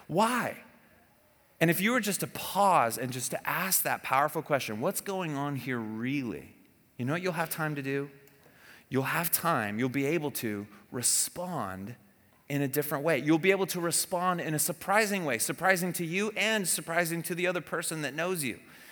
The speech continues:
that's expecting for you to blow up, expecting for you to run away, whatever it is. What if you were just to pause and ask, "What's going on here really?" You know what that gives you the chance to do? Gives you a chance to look in your past and say, "Why do I feel this way?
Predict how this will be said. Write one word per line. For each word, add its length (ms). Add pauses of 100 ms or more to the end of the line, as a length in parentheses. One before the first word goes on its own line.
(160)
that's 180
expecting 640
for 120
you 120
to 60
blow 320
up, 180
expecting 480
for 120
you 100
to 60
run 220
away, 240
whatever 320
it 80
is. 300 (560)
What 140
if 120
you 100
were 60
just 200
to 60
pause 340
and 80
ask, 200
"What's 160
going 380
on 220
here 160
really?" 260
You 80
know 80
what 120
that 320
gives 200
you 120
the 120
chance 280
to 60
do? 180 (240)
Gives 220
you 120
a 40
chance 560 (580)
to 260 (240)
look 280
in 120
your 100
past 460
and 120
say, 400 (760)
"Why 420
do 200
I 80
feel 280
this 200
way? 340